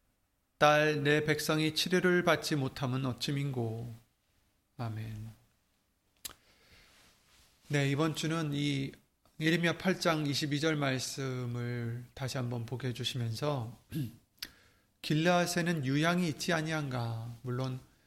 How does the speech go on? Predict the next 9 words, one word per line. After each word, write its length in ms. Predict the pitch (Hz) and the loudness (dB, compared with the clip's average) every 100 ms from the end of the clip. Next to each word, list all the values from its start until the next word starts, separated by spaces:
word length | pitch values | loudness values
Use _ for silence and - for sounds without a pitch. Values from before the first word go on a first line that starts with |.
| _ _ | _ _
당시에 840 | - 131 123 - 127 120 120 120 - _ _ - | -4 -2 0 0 0 0 -2 -6 -12 _ _ -4
유명했던 840 | 131 135 131 123 123 117 131 185 | -2 0 0 -2 -4 -2 0 -2
그러한 480 | 190 120 117 113 120 - _ _ _ _ _ - | -2 -2 -2 -4 -8 -14 _ _ _ _ _ -14
어떤 560 | 120 127 113 110 120 180 - - - 196 _ 208 202 _ _ _ _ _ _ _ 147 | -6 -4 -4 -6 -10 -14 -20 -20 -20 -20 _ _ -20 _ _ _ _ _ _ _ -2
약으로 420 | 135 131 143 135 | 0 0 0 -2
쓰였던 720 | - 151 131 - 123 123 113 - _ - _ _ | 0 -2 -2 -4 -4 -2 -6 -10 _ -20 _ _
그런 240 | - 143 143 | -6 -2 0
것이 280 | 143 - | 0 0
있었지만, 840 | 123 - 147 - 127 135 123 113 | -2 0 -2 -2 -2 -2 -2 -4